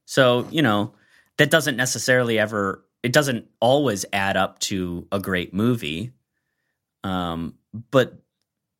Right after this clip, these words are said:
I, yeah, like, that, that song <laughs> and the animation in particular,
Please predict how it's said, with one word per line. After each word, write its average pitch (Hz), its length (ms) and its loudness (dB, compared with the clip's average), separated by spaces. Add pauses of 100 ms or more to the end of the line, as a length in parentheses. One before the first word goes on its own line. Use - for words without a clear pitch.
(280)
I, 95 140 -4 (160)
yeah, 113 340 2
like, 104 240 -2
that, 113 480 2
that 117 320 0
song 117 400 0
<laughs> - 20 -6
and 143 220 2
the 131 180 4
animation 110 600 0
in 98 140 0
particular, 117 880 0